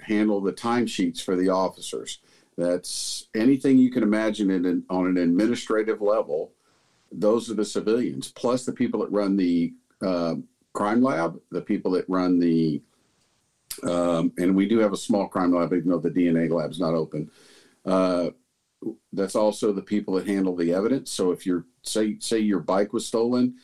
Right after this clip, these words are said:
and we recovered it and it was in the evidence room, you'd have to go to the evidence room and get it. There's a civilian there, not a police officer. So they're literally, if you took a quarter of the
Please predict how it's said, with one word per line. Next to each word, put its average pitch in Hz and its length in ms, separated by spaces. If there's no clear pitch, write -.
and 92 140
we 98 140
recovered 104 460
it 120 140
and 85 60
it - 80
was 85 140
in 90 80
the 87 120
evidence 107 360
room, 123 380
you'd 95 160
have 104 140
to 101 80
go 101 100
to 98 80
the 92 140
evidence 104 380
room 107 140
and 92 80
get 104 140
it. 110 140
There's 82 200
a 80 60
civilian 90 480
there, 80 360
not 92 180
a 104 60
police 131 360
officer. - 360
So 110 500
they're 131 300
literally, 107 640
if 80 180
you 135 260
took 143 240
a - 80
quarter 151 540
of 110 180
the - 160